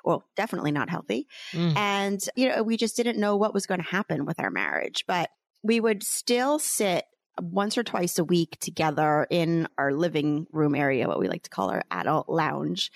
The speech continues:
Speaker 1: area,
Speaker 2: <laughs>
Speaker 1: and have a cocktail and really just end up either hysterically laughing or hysterically crying. We just always have this connection that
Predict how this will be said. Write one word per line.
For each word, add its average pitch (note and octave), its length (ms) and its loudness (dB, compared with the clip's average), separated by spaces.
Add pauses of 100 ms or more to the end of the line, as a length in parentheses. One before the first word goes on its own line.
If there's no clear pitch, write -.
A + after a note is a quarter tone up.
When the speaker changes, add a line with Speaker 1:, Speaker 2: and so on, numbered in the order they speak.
(300)
Speaker 1:
area, F3 540 2 (280)
Speaker 2:
<laughs> - 40 -2
Speaker 1:
and A3+ 260 0
have C#4 160 2
a C4+ 60 -2
cocktail F3+ 800 2 (100)
and F3+ 500 2 (140)
really A3+ 320 4
just - 460 -4 (160)
end G3+ 180 0
up G3 280 -2
either F#3+ 420 4
hysterically G#3+ 720 0
laughing F3+ 640 2
or E3 180 2
hysterically A3+ 640 -2
crying. E3 720 0 (380)
We G3 120 2
just C4 300 0
always A#3 320 0
have G#3 240 -2
this F#3 180 -2
connection - 800 -2 (460)
that D#3+ 420 0